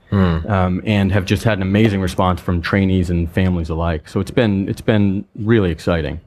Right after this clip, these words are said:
Speaker 1: So I, I don't know if we gave a proper introduction to, into what Heart V R actually is. Um, do you wanna, do you wanna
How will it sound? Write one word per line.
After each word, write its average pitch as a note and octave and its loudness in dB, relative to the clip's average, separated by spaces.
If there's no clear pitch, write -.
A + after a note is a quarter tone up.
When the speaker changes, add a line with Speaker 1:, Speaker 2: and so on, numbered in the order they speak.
Speaker 1:
So A#2 2
I, B2 2
I C3 2
don't D3+ 2
know C#3+ 6
if A#2 0
we B2+ 2
gave A2 2
a F#2 0
proper - 0
introduction F#2 0
to, - -4
into F2+ 0
what F#2 2
Heart G2 -2
V F2+ 0
R E2+ 2
actually F2+ -4
is. C#3 0
Um, F2+ 0
do G#2 -2
you G2+ 2
wanna, G2+ 2
do G#2 -2
you - 2
wanna G2 2